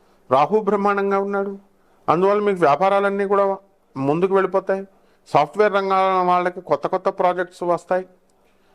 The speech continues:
And ఎలక్ట్రికల్ వ్యాపారాలు, షాపులు పెట్టేటటువంటి వాళ్ళు బ్రహ్మాండంగా ఉంటారు. ఇనుప వ్యాపారాలు, ఆయిల్స్, ఇలాంటి ఫ్యాట్స్ డిప్రెషన్లోకి వెళ్ళిపోతారు. మనతో,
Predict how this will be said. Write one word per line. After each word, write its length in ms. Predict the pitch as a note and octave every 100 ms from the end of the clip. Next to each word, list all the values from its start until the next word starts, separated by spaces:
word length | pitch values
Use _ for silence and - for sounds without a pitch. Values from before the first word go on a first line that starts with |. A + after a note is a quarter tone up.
| _ _ D#3
And 120 | E3
ఎలక్ట్రికల్ 520 | C#3 D#3+ F#3+ F3+ G3
వ్యాపారాలు, 680 | E3+ D#3 F3 F#3 F#3 F#3+ F#3+
షాపులు 480 | - C#3+ E3 F#3
పెట్టేటటువంటి 720 | F3+ F3 F3+ F3 F3 F3+ F3
వాళ్ళు 200 | F3+ F3
బ్రహ్మాండంగా 560 | D3+ C3 D3+ E3 F3 F3
ఉంటారు. 560 | E3+ E3 E3+ F3 - _ _ _ _ -
ఇనుప 220 | D3+ F3+
వ్యాపారాలు, 640 | G3+ G3+ G3 F#3+ F#3+ F#3+
ఆయిల్స్, 500 | F3 D3+ E3+ F#3 F3+
ఇలాంటి 520 | F3+ F3 D3 D3+ D#3+ D#3
ఫ్యాట్స్ 520 | D3+ D#3+ - F3+ E3 C3+
డిప్రెషన్లోకి 600 | B2 D#3+ - F3 F3+ F3
వెళ్ళిపోతారు. 560 | D#3+ E3+ E3 D#3+ D#3 - _ _ B2
మనతో, 520 | B2 C3+ B2 A#2